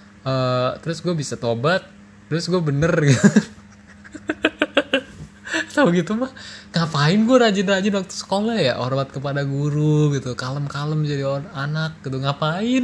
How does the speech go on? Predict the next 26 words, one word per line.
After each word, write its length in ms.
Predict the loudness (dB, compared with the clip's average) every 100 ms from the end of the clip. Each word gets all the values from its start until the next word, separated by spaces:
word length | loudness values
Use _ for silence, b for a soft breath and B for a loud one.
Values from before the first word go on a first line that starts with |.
| 0
gitu 120 | 0 -2
ya 120 | 0
kan? 120 | -2 -4 -10 B B B -2
Kalau 200 | 0 2
ujung-ujungnya 480 | 2 2 2 0 2
kayak 180 | 0 0
gini 480 | 2 2 2 0 0
gitu. 100 | -4 -6
Sementara 320 | -4 -4 -4
teman-teman 480 | -4 -4 -4 -4 -2
gue 140 | -2 -2
yang 200 | -2 -2
brengsek 400 | -2 -2 -6 -4
malah 240 | -2 -2
berhasil 480 | -2 -2 -2 -4 -4
gitu. 200 | -2 -6 -8 B B B -2
Tau 80 | 2
gitu 240 | 4 4
mah 80 | 2
gue 160 | 4 2
gitu 240 | 2 2 2
aja 280 | 4 4 6
dulu 200 | 6 6
ya 160 | 6 4 0
kan. 60 | -4 -10 B B B B -2
Aduh. 320 | 0 0 -2